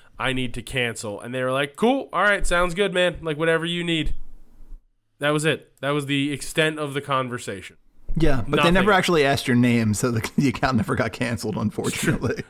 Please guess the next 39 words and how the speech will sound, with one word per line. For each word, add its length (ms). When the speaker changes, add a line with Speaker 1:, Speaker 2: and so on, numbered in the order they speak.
Speaker 1:
It's 140
true. 600
That 140
is 200
true. 420
We 100
did 180
leave 240
that 260
out, 400
but 240
Speaker 2:
<laughs> 400
Yeah. 240
Speaker 1:
um, 260
Speaker 2:
You've 120
been 140
pay-, 180
you've 160
been 100
paying 200
that 120
nineteen 460
ninety-nine 440
a 40
month 300
ever 200
since. 520
Speaker 1:
<laughs> 0
Yeah, 120
exactly, 760
exactly. 560
It's 200
just, 320
yeah, 280
it 340
was, 240
it 120
was 180
absolutely 580